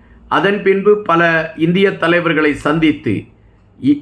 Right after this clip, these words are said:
இலங்கை தமிழர்களுக்கான பிரச்சனை மற்றும் பல விடயங்களை குறித்து பேசுவதற்கான ஒரு களத்தை எடுத்த விடயங்களை குறித்தும், டிஜிட்டல் முறையில் இ-, இந்தியா இலங்கையின்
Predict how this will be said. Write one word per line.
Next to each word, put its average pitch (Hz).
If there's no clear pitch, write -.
இலங்கை 196
தமிழர்களுக்கான 170
பிரச்சனை 151
மற்றும் 160
பல 175
விடயங்களை 190
குறித்து 180
பேசுவதற்கான 165
ஒரு 143
களத்தை 160
எடுத்த 165
விடயங்களை 151
குறித்தும், 143
டிஜிட்டல் 180
முறையில் 180
இ-, 139
இந்தியா 180
இலங்கையின் 175